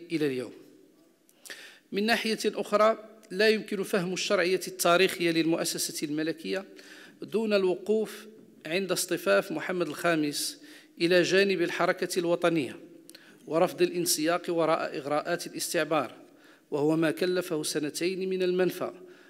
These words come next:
ولا زال المغاربة يحتفلون إلى اليوم بثورة الملك والشعب. إن منهج حزب العدالة والتنمية لم يكن من الممكن أن يقفز على هذه السياقات البارزة، فهو امتداد لفكرة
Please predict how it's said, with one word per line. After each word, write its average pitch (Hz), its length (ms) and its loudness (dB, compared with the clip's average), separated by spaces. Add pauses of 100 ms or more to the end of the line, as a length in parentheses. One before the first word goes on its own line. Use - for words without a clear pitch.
(140)
ولا 185 240 6
زال 185 220 6
المغاربة 165 580 4
يحتفلون 165 640 -2
إلى 160 240 0
اليوم 160 400 2 (460)
بثورة 156 500 0 (100)
الملك 151 760 -6
والشعب. 139 400 -2 (1300)
إن 208 440 4
منهج 196 360 4
حزب 190 320 0
العدالة 180 540 2
والتنمية 196 800 0 (100)
لم 220 200 0
يكن 202 360 0
من 185 180 0
الممكن 185 520 -2
أن 180 220 0
يقفز 175 400 0
على 165 220 6
هذه 151 260 0
السياقات 156 640 -2
البارزة، 143 480 2 (760)
فهو 151 240 0
امتداد 175 460 2
لفكرة 185 460 -2